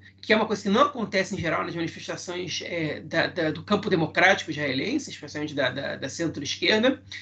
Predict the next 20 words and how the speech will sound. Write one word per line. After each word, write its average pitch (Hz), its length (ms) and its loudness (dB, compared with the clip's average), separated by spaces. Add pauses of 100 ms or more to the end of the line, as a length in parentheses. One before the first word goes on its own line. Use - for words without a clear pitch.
(320)
A - 40 -20
centro-esquerda 185 380 0
israelense 170 340 6
é 165 40 2
muito 185 260 2
pacífica, 214 500 0
pacífica 180 380 -4
até 190 100 0
demais, 165 580 4
né? 170 160 0
É, 147 560 -4 (220)
zero 190 380 2
subversiva 175 640 -4
nesse, - 260 -6
nesse, 139 420 -4
enfim, - 340 -10
nesse 127 180 -8
aspecto. 165 580 0 (640)
É, 165 680 6 (340)
e 233 460 4